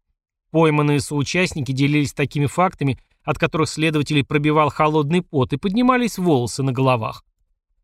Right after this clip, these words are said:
Соратники, не стесняясь, заявляли, что их мудрый главарь заключил договор с дьяволом и теперь активно практикует чёрную магию. Говорят, он даже не прочь побаловать себя на досуге человеченкой.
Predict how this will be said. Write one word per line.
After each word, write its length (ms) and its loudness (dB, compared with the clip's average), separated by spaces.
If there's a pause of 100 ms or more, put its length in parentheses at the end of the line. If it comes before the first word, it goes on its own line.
(260)
Соратники, 640 0
не 80 2
стесняясь, 540 -2
заявляли, 500 0
что 180 -4
их 180 2
мудрый 380 2
главарь 460 2
заключил 460 0
договор 360 2
с 60 -2
дьяволом 720 0 (240)
и 100 0
теперь 220 2
активно 480 0
практикует 600 -2
чёрную 440 0
магию. 440 -2 (1000)
Говорят, 320 2
он 120 0
даже 240 2
не 100 2
прочь 320 -2
побаловать 480 2
себя 240 -2
на 140 0
досуге 420 -2
человеченкой. 840 -4